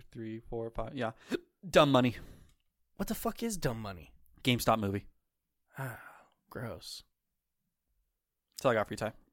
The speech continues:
Speaker 2: Oh, maybe we throw something else in the middle there.
Speaker 1: Okay.
Speaker 2: It's two hundred. It's a big deal. Maybe we just don't act like two hundred's a big deal. We wait for two fifty.
Speaker 1: <laughs> Okay.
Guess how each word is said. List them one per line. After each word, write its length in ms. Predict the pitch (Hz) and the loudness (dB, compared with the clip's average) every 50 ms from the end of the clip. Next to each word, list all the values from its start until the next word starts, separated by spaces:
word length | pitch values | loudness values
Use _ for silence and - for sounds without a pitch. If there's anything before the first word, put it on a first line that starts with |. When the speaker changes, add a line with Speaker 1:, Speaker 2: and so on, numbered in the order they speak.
| _ _ - | _ _ 6
Speaker 2:
Oh, 140 | 277 320 285 | 8 10 12
maybe 180 | 240 233 233 | 12 10 10
we 100 | 240 240 | 10 8
throw 180 | - - 220 202 | 10 12 12 12
something 320 | - - 190 151 170 156 | 12 8 6 6 6 4
else 160 | 147 139 - | 6 4 4
in 80 | - 123 | 2 0
the 60 | 117 | 0
middle 200 | 110 107 98 92 | 0 -2 -2 -4
there. 200 | - - - - _ _ _ _ _ _ _ _ _ _ _ _ _ _ _ _ _ _ _ _ _ _ _ - - | -6 -8 -12 -16 _ _ _ _ _ _ _ _ _ _ _ _ _ _ _ _ _ _ _ _ _ _ _ -12 -10
Speaker 1:
Okay. 280 | - - - - - - - - - - _ _ _ _ _ _ _ _ _ _ _ _ _ | -6 -4 -4 -4 -4 -8 -10 -16 -20 -20 _ _ _ _ _ _ _ _ _ _ _ _ _
Speaker 2:
It's 100 | - - | -10 -2
two 200 | - - 359 302 | 4 6 6 6
hundred. 340 | 302 359 330 160 110 - - - _ _ _ _ _ _ _ _ | 6 6 4 2 0 -2 -6 -12 _ _ _ _ _ _ _ _
It's 80 | - - | -12 -4
a 20 | |
big 180 | 285 294 285 285 | -2 -2 2 4
deal. 260 | 330 302 160 - - _ _ _ _ _ _ _ _ - | 4 4 4 4 0 _ _ _ _ _ _ _ _ 8
Maybe 180 | 185 208 226 | 10 10 12
we 120 | 233 233 220 | 12 10 8
just 200 | 180 185 - - | 8 6 8 10
don't 220 | - 160 151 151 | 10 10 12 10
act 180 | 147 143 139 - | 8 8 6 6
like 140 | 147 131 - | 4 4 4
two 120 | - 143 | 4 4
hundred's 220 | 139 139 139 135 | 4 4 4 2
a 40 | 135 | 4
big 180 | 135 143 139 139 | 4 4 4 6
deal. 160 | 151 156 151 127 | 6 4 4 4
We 80 | 120 | 2
wait 140 | 117 117 - | 0 -2 -4
for 80 | - - | -8 -10
two 160 | - - 131 | -6 -4 -4
fifty. 400 | 110 - 113 - - - 64 - _ _ _ _ - | -4 -4 -6 -8 -8 -12 -18 -18 _ _ _ _ -10
Speaker 1:
<laughs> 100 | - - - - - - - - - 392 415 415 - - - - | -8 -8 -8 -8 -12 -14 -14 -14 -14 -12 -4 -2 -2 0 0 -4
Okay. 300 | - - - - - - | -8 -6 -6 -6 -6 -6